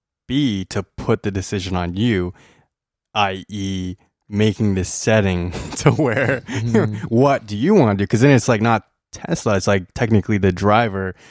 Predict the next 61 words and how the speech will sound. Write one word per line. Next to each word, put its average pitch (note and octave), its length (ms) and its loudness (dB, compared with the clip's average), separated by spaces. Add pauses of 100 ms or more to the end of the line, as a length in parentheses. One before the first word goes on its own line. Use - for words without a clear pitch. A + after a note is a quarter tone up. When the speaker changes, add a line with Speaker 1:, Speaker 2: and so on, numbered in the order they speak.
(260)
Speaker 1:
is F#2+ 200 -2
choosing F#2+ 480 0
what F#2 160 0
to F#2 80 -6
happen G2 340 -4
in F2+ 100 -2
that F#2 200 -2
situation, F#2+ 920 -4 (480)
um, F2+ 400 0
right? G#2+ 300 2
Or, C3 260 -2
Speaker 2:
Yeah. A2+ 160 2
Speaker 1:
you B2 40 6
know, C#3 100 4
'cause A#2+ 240 -2 (420)
I C#3 140 2
don't D#3 120 0
know D3+ 120 2
if C3 100 -4
it, D3 180 -6
it, C#3 320 -2
<laughs> - 80 -20
if A#2+ 180 -2
it D3 240 6
exists C3 380 6
Speaker 2:
The C3 60 0
Speaker 1:
now, - 120 2
Speaker 2:
setting F#3+ 200 8
Speaker 1:
but C#3+ 220 -2
Speaker 2:
doesn't C3 340 4
exist G2 520 0
yet, F#2 200 -2
right? A2+ 280 4
Or C3 100 6
else C#3 200 4
it E3+ 80 6
would, D3+ 120 4
there D3+ 100 6
would D#3+ 80 6
Speaker 1:
Yeah, C#3+ 40 -2
Speaker 2:
just E3+ 140 4
Speaker 1:
yeah, F#3+ 80 2
Speaker 2:
be, F#3+ 80 8
Speaker 1:
it E3+ 100 4
can't. F3 240 0
Speaker 2:
there E3+ 100 8
would E3+ 100 6
just F3+ 200 2
be F#3+ 120 4
pictures F3 540 4
of C#3+ 120 4
it C#3+ 220 2
plastered C#3 460 2
all B2+ 240 4
over A#2+ 180 -2
the A2+ 80 2
web. G#2 280 2
Like, G2+ 140 0
Speaker 1:
<laughs> - 300 -2
Speaker 2:
they D#3 160 6
just, F3+ 280 4